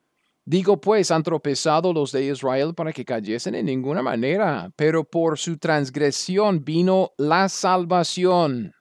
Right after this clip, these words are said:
Y no nada más, la salvación, esta salvación a los gentiles. ¿Para qué? Para provocarles a celos. Vea, hermanos, Dios no ha terminado su obra con Israel.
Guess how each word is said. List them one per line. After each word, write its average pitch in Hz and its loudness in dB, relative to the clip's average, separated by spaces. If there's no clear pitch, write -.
Y 120 -6
no 131 -2
nada 135 -2
más, 214 -2
la 127 -8
salvación, 165 -4
esta 135 -6
salvación 151 -4
a 123 -4
los 135 -2
gentiles. 131 -6
¿Para 131 -2
qué? 151 -4
Para 135 0
provocarles 160 0
a 151 0
celos. - -6
Vea, 143 2
hermanos, 151 -2
Dios 175 0
no 165 6
ha 190 2
terminado 170 2
su 151 -4
obra 151 4
con 143 0
Israel. 131 0